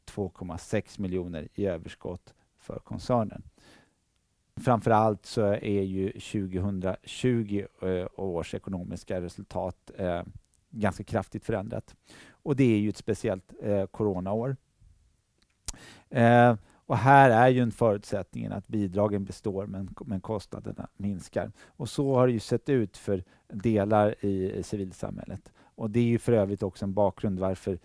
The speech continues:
vi sammantaget, Studieförbundet Vuxenskolan och Studieförbunden i samverkan, inte har begärt, eh, särskilda stöd till, eh, myndigheter, eh, Folkbildningsrådet eller andra, utan att, eh, vi har ju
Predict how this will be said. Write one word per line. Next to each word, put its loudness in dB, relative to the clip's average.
vi 0
sammantaget, -2
Studieförbundet -10
Vuxenskolan -12
och -6
Studieförbunden -8
i -10
samverkan, -8
inte -4
har -4
begärt, -6
eh, -6
särskilda -6
stöd -12
till, -10
eh, -10
myndigheter, -8
eh, -10
Folkbildningsrådet -10
eller -6
andra, 0
utan 0
att, -6
eh, -6
vi -2
har -2
ju -2